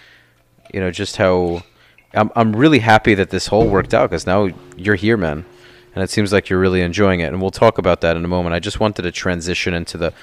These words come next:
whole marketing conversation. So, so David and I have been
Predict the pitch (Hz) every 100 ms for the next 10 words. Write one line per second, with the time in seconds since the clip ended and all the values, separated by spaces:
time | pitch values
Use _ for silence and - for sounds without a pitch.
0 | - - 104 95 90 90 101 101 - 110
1 | 113 123 123 139 139 - - - - -
2 | 104 - - 101 107 127 135 131 104 95
3 | 85 92 87